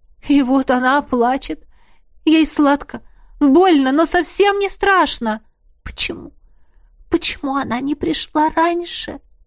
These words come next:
Не вини себя, малышка Аль.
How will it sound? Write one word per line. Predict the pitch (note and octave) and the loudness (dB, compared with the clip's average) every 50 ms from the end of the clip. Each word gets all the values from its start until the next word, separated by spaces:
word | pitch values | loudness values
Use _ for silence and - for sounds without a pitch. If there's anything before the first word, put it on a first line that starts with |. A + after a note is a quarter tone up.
| _ _ _ _ _ _ _ - _ _ _ _ _ _ _ _ _ _ _ _ _ _ _ _ _ _ _ _ | _ _ _ _ _ _ _ -20 _ _ _ _ _ _ _ _ _ _ _ _ _ _ _ _ _ _ _ _
Не | - F3+ F3+ F3+ E3+ | 0 2 4 4 4
вини | D#3+ E3+ E3 D#3+ D#3+ D#3+ E3 | 2 0 0 0 0 0 -2
себя, | E3+ - - D#3+ D#3 D#3+ D#3 D3+ | -2 -4 -4 -6 -6 -4 -6 -6
малышка | - - - - - - - E3 - - - - - - - | -6 -6 -8 -8 -8 -8 -8 -10 -10 -10 -10 -12 -14 -12 -8
Аль. | - C#3+ - - D#3 E3 E3+ - | -6 -6 -6 -6 -10 -14 -14 -18